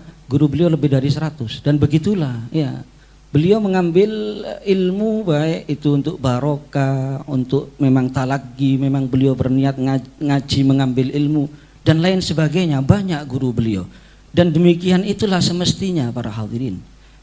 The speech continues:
Ya, di zaman sekarang ini kadang-kadang, ya, sebagaimana tadi Al-Habib, eh, Al-Habib Muhammad, beliau waktu hadir di hall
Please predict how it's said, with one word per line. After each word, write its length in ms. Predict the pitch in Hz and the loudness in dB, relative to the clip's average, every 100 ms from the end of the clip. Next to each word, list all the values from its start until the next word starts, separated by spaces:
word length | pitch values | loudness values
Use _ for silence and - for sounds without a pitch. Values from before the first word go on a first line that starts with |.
| - | -2
Ya, 160 | 120 113 - | -2 -2 -2
di 120 | 147 | 2
zaman 320 | 139 156 170 151 | 4 4 2 0
sekarang 400 | 165 165 180 175 | 0 0 0 0
ini 160 | 214 | -2
kadang-kadang, 880 | 208 160 160 156 151 196 208 104 - - - - | -2 0 2 2 2 0 0 -6 -10 -16 -20 -14
ya, 240 | - 170 156 | -4 -2 0
sebagaimana 560 | 160 151 160 175 175 | 2 4 4 4 4
tadi 240 | 165 175 180 | 2 2 2
Al-Habib, 320 | 151 156 180 - | 2 0 -4 0
eh, 160 | 170 165 170 | 2 4 4
Al-Habib 240 | 165 170 | 4 4
Muhammad, 400 | 165 151 165 147 | 4 0 2 2
beliau 320 | 143 165 175 | 4 6 6
waktu 320 | 165 165 - 160 | 4 2 4 4
hadir 320 | 151 143 147 | 6 4 2
di 240 | 139 139 | 4 2
hall 560 | 127 151 143 135 131 | 2 2 4 4 0